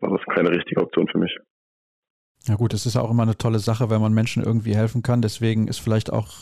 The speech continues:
Speaker 2: das Medizinstudium ein bisschen über den Leistungssport zu stellen. Aber du hast jetzt gerade auch erwähnt, dass du noch gar nicht weißt, wohin es genau geht. Also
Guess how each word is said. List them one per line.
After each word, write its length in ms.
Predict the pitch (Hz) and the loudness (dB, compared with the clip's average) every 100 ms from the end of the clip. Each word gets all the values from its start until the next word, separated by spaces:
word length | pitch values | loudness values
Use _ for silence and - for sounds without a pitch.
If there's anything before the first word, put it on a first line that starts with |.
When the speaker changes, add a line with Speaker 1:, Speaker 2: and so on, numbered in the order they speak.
| - | -16
Speaker 2:
das 180 | - 117 | -6 -2
Medizinstudium 760 | 117 104 - 123 113 - 113 110 | -2 -4 -2 -2 0 0 2 2
ein 20 | |
bisschen 220 | 113 113 | 2 2
über 160 | 110 120 | 2 2
den 120 | 127 | 4
Leistungssport 640 | 123 127 - 131 - 131 | 4 2 2 0 2 2
zu 100 | - | 2
stellen. 480 | 123 - 131 139 147 | -2 2 4 4 4
Aber 240 | - 123 120 - - - | 2 0 0 -6 -14 0
du 80 | |
hast 120 | 131 135 | 0 2
jetzt 160 | - | -4
gerade 400 | - 131 143 - | 0 2 2 2
auch 160 | 131 127 | 0 0
erwähnt, 580 | - 113 117 131 151 135 | 0 2 4 4 4 2
dass 160 | 127 | 0
du 80 | - | 2
noch 220 | 127 117 | 2 2
gar 180 | 127 139 | 2 4
nicht 180 | 151 - | 2 2
weißt, 320 | 117 135 - | 2 2 2
wohin 360 | 127 104 160 - | 2 4 4 2
es 180 | - - | -2 0
genau 340 | 127 120 113 | 2 4 2
geht. 440 | 101 160 196 - - - - - | 2 0 0 -6 -14 -20 -20 0
Also 560 | 127 117 123 120 117 | 2 4 4 4 2